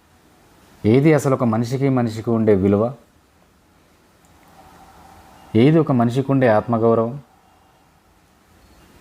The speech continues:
తెలంగాణ ఉద్యమంలో ఈ ఆత్మగౌరవమే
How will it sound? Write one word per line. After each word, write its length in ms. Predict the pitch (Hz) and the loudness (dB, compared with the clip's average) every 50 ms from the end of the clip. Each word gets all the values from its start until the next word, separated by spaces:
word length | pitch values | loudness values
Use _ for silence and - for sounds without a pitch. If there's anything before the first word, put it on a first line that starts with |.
| - - - | -14 -6 -2
తెలంగాణ 560 | 127 127 135 143 139 139 139 135 135 135 131 | 0 0 2 0 0 2 2 2 2 2 0
ఉద్యమంలో 640 | 127 123 117 113 131 131 131 123 120 113 120 151 185 190 - _ _ _ _ _ _ _ _ _ _ _ _ _ _ _ _ _ _ _ _ _ _ _ _ _ _ _ _ _ _ _ _ _ _ _ _ _ _ _ _ _ _ _ _ _ _ _ _ _ _ _ _ _ - _ _ _ _ _ - | 0 0 0 0 0 0 2 2 2 0 0 -2 -6 -10 -16 _ _ _ _ _ _ _ _ _ _ _ _ _ _ _ _ _ _ _ _ _ _ _ _ _ _ _ _ _ _ _ _ _ _ _ _ _ _ _ _ _ _ _ _ _ _ _ _ _ _ _ _ _ -20 _ _ _ _ _ 0
ఈ 180 | 131 135 131 131 | 2 2 4 4
ఆత్మగౌరవమే 1080 | 123 127 135 - 156 151 139 147 143 139 139 139 139 143 147 147 131 120 123 135 156 | 2 2 2 0 0 0 2 2 2 2 2 0 0 -2 -2 -2 -4 -4 -6 -8 -12